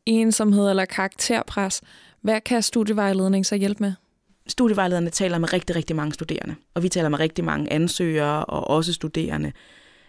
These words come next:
Speaker 2: Øh, så vi har, vi har ikke tal og statistik. Det er ikke det, vi bruger os på, men vi har praktiske erfaringer med, med, hvad folk de går og tumler med, og hvad der fylder for dem.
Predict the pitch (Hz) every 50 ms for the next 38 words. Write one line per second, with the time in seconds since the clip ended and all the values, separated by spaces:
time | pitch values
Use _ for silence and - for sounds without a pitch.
0 | _ _ - 175 160 151 151 - 180 170 175 160 180 202 208 214 220 - 170 -
1 | _ - - - _ _ _ - - 180 180 185 190 226 - - - 175 165 175
2 | 185 175 - - 160 151 147 - - - 202 196 - - - _ _ _ _ _
3 | _ _ 175 175 180 - 185 180 180 165 170 170 170 156 - - - - 170 165
4 | 160 165 160 175 175 175 190 190 180 - - - - 175 175 - 196 - - 175
5 | 160 - 190 180 175 170 156 156 156 151 151 156 156 151 156 165 160 - - -
6 | - - - _ _ 180 170 175 180 160 - 185 175 151 - 180 165 - 165 165
7 | - - - - 160 156 151 - - _ _ _ _ _ _ - 185 175 180 185
8 | 180 175 156 147 147 - - 160 156 160 160 - - 196 180 175 180 175 - -
9 | 147 - - 147